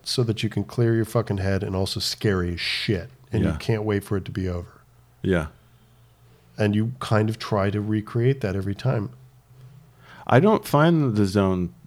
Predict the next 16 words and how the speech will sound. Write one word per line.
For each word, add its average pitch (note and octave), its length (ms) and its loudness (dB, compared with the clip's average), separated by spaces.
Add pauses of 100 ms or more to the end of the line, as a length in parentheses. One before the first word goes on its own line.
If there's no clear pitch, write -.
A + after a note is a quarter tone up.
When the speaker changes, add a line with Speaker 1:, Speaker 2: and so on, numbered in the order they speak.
Speaker 2:
terrifying. F2+ 640 0 (1000)
I, A2 340 6
I - 20 2
find C3 360 4
it A2+ 240 4
like G2+ 220 4
a F#2 160 4 (260)
womb G#2 680 0 (560)
Speaker 1:
It D#3 160 4
is F3 180 6
a F#3 60 6
wound, F3+ 280 10
but D3+ 120 8
it C#3+ 120 6
is C#3 160 4
also, D#3 720 2